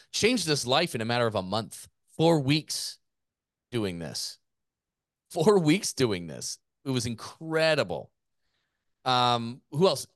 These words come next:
Austin Garber. He quit his job, started, we helped him find rent, crushed it. By, in ten months, he had a lease on a space and he opened up his doors in the, like, six months later. It took forever. It was California,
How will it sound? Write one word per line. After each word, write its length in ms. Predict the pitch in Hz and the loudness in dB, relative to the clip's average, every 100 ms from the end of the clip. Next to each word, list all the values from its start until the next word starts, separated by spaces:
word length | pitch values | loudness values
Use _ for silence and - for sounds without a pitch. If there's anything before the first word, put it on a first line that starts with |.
| _ - | _ -2
Austin 380 | 160 - 170 139 | -2 0 -4 0
Garber. 440 | 117 104 113 160 - _ _ | 0 0 -2 -6 -10 _ _
He 100 | 139 | -8
quit 240 | 127 151 139 | -4 -2 0
his 140 | 127 | -2
job, 420 | - 113 127 160 - _ _ _ _ _ _ | 0 2 2 0 -10 _ _ _ _ _ _
started, 560 | - - 139 123 139 135 | -12 0 2 2 0 -4
we 120 | 120 | -4
helped 180 | 123 117 | -2 -4
him 60 | 113 | -4
find 340 | 131 117 101 | -2 -2 -2
rent, 380 | 107 120 - - _ _ _ _ _ _ - | -2 -2 -6 -12 _ _ _ _ _ _ -10
crushed 420 | - 143 131 - | 2 2 2 2
it. 220 | 139 143 _ _ _ _ | 0 0 _ _ _ _
By, 680 | 127 120 117 117 117 117 117 _ _ | 2 4 4 2 -2 -4 -8 _ _
in 140 | 127 117 | -8 -8
ten 320 | - 170 151 | -4 -2 0
months, 280 | 120 139 - | 0 0 0
he 80 | 131 | 0
had 120 | 113 | 0
a 20 | |
lease 340 | 95 107 127 | -2 -2 -2
on 100 | 123 | -2
a 40 | 98 | -4
space 400 | - 104 127 139 | -4 -2 -2 -2
and 80 | 101 | -2
he 80 | |
opened 200 | 107 113 | -4 -2
up 100 | 110 | -6
his 120 | 98 90 | -8 -6
doors 460 | 95 101 90 - - | -4 -4 -4 -6 -10
in 120 | 104 95 | -14 -12
the, 340 | 98 73 87 _ _ | -12 -12 -20 _ _
like, 140 | 95 - | -8 -6
six 280 | - 113 | -6 -4
months 200 | 117 110 | -4 -4
later. 320 | 110 123 64 - _ | -2 -2 -4 -16 _
It 160 | - - | -14 -8
took 160 | 131 - | -8 -4
forever. 320 | 107 92 87 | -2 -2 -2
It 40 | |
was 100 | 80 | -6
California, 720 | - 98 85 - 82 80 71 | -4 -2 -4 -6 -8 -8 -12